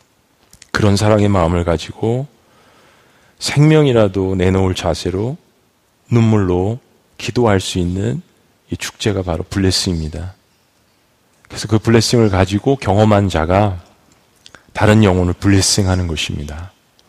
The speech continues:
축복하는 것입니다. 우리 그런 한 주간이 될 수 있도록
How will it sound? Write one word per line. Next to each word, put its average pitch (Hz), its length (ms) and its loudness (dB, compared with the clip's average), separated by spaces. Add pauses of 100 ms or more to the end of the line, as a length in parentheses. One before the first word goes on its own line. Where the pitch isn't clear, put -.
축복하는 113 580 -4
것입니다. 101 640 -8 (840)
우리 95 80 -6
그런 107 500 2 (560)
한 - 260 -2
주간이 131 320 2
될 87 160 0
수 - 180 -8
있도록 87 320 -10